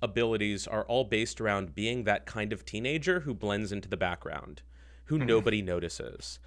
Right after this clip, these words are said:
Speaker 1: The
Speaker 2: Sorry,
Speaker 1: vamp-
Speaker 2: I love this concept. <laughs>
Speaker 1: Yeah, the vampire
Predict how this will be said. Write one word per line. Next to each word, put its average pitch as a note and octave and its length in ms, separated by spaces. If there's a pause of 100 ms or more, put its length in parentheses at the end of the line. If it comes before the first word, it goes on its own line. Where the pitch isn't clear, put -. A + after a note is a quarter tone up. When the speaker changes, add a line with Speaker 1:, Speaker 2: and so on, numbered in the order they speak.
(380)
Speaker 1:
The B2+ 120
Speaker 2:
Sorry, A#2+ 160
Speaker 1:
vamp- C#3+ 180
Speaker 2:
I F#2+ 60
love G#2+ 280
this F#2 160
concept. - 680
<laughs> - 140
Speaker 1:
Yeah, D3+ 320 (260)
the D#3+ 100
vampire D3 600